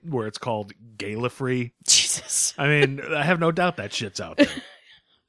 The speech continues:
Speaker 2: Yeah, write that down or will iTunes
Speaker 1: Duh.
Speaker 2: ban us?
Speaker 1: I, I think that'll be fine.
Speaker 2: <laughs>
Speaker 1: Um,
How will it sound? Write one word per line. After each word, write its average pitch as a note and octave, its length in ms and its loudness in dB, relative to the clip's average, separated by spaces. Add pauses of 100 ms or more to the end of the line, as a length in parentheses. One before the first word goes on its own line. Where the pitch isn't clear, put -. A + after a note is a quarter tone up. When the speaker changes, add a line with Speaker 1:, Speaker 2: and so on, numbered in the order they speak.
(1300)
Speaker 2:
Yeah, D#3+ 80 -2
write D#3+ 200 2
that F#3 120 4
down F3+ 220 2
or E3+ 40 6
will C#3+ 180 4
iTunes C#3+ 500 2
Speaker 1:
Duh. - 80 -10
Speaker 2:
ban D3 200 0
us? D3 300 -2
Speaker 1:
I, D#3 240 0
I - 20 0
think E3+ 160 4
that'll C#3 220 2
be B2 100 -2
fine. B2 500 -6
Speaker 2:
<laughs> - 120 -6
Speaker 1:
Um, B2+ 260 -4